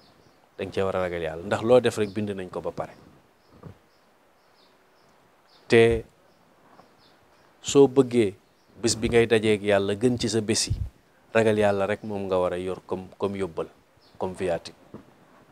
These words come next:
Wa xayra zaadu at taqwa. Xayra zaad taqwa mooy gën di yóbbal mooy ragal Yàlla. Yonent ko wax, sallallahu alayhi wa sallam.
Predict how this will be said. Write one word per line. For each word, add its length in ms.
Wa 120
xayra 260
zaadu 360
at 120
taqwa. 460
Xayra 360
zaad 300
taqwa 500
mooy 280
gën 260
di 180
yóbbal 300
mooy 180
ragal 240
Yàlla. 240
Yonent 300
ko 140
wax, 160
sallallahu 220
alayhi 60
wa 100
sallam. 160